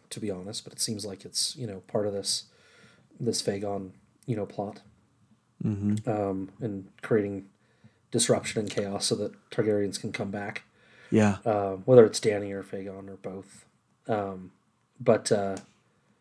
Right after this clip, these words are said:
Speaker 1: do you think maybe it, I think maybe the prevailing theory with Tyrek is that he'll just be a puppet Lannister that gets thrown up when all the rest of them are dead.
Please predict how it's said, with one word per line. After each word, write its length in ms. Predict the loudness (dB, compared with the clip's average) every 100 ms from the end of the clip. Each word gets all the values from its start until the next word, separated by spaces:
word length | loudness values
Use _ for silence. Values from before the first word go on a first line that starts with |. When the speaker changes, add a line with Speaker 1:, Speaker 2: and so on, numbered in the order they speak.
| _ _ _ _
Speaker 1:
do 80 | 8
you 60 | 10
think 80 |
maybe 300 | 12 12 12
it, 160 | 10 6 -2
I 60 | 0
think 240 | 2 0 -2 _ _ _ 4
maybe 220 | 6 6
the 80 | 4
prevailing 460 | 0 0 2 0 -2
theory 260 | -2 -2
with 100 | -4
Tyrek 400 | -4 -4 -4 -8
is 120 | -12 -12
that 160 | -14 -14 -4
he'll 140 | 4 4
just 240 | 4 2
be 300 | -2 -4 -6 -12 _ _ _ 0
a 80 | 6
puppet 320 | 8 8 6
Lannister 480 | 4 2 0 -2 -2
that 100 | -2
gets 180 | -4 -4
thrown 280 | 0 0 0
up 220 | -6 -8
when 120 | -8
all 100 | -6
the 80 | -4
rest 200 | -4 -6
of 40 | -8
them 140 | -8
are 60 | -6
dead. 340 | -8 -8 -12